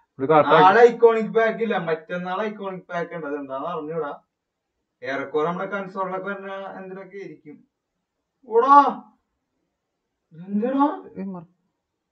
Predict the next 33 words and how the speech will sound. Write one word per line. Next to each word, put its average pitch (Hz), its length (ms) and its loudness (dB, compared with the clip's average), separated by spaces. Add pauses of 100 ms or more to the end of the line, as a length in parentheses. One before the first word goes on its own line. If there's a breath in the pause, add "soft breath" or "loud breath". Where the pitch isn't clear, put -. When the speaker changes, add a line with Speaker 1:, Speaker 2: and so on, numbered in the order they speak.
(1600)
Speaker 2:
എന്തിനാ? 269 600 -2 (800)
ഓ. 240 100 -2
Speaker 1:
എനിക്കറിയാൻ 131 400 2
പാടില്ല 123 200 -4
എന്താ 120 160 -6
കാട്ടറാന്ന്. 113 420 -4
എനിക്ക് - 180 -20
Speaker 2:
തട്ടിക്ക- - 180 -6
Speaker 1:
സ്റ്റെക്കും 240 500 6
എനിക്കത് 226 300 8
ഏറ്റവും 214 320 6
വലിയ - 120 6
കളി. 185 80 6
മറ്റേ 170 140 2
കളിക്കാൻ 190 460 2
പോലും 185 200 4
ചെയ്യുന്നു. 117 300 -4 (880)
Speaker 2:
തട്ടി - 280 -16
കാലിലേക്ക് 202 420 -4
ഇട്ട് 196 120 -6
കൊടുത്തേ. 160 280 0
Speaker 1:
സാഷിക്, 180 500 6
സാഷിക് 170 520 4
ഫാൻസ് 165 200 4
എന്തേ? 185 240 6 (340 loud breath)
പുള്ളി 151 200 6
രണ്ട് 165 180 8
goal 185 140 10
തിരിച്ചടിച്ച് 180 520 6
തിരിച്ചു 165 240 0
വന്നിട്ടുണ്ട് 160 400 0
ഇൻസാഗി 135 360 -2
വെച്ച്. 123 220 -4